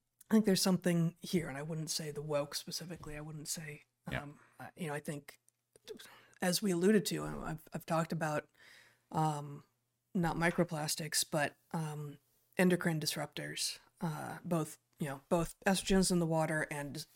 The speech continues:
Speaker 1: and endocrine disruptors in the water may be deranging us endocrinologically, may be partially responsible for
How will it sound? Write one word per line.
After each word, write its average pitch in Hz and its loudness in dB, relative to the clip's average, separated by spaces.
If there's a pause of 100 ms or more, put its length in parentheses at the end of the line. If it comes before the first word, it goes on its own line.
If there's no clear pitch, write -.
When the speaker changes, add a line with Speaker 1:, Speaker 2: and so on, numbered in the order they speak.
(160)
Speaker 1:
and 147 -4
endocrine 160 -2
disruptors 160 -2
in 151 -4
the 147 -4
water 143 -4 (400)
may 156 2
be 170 4 (640)
deranging 160 4
us 147 -2
endocrinologically, 151 -8 (220)
may 165 2
be 151 0
partially 156 -2
responsible 147 -4
for 143 -4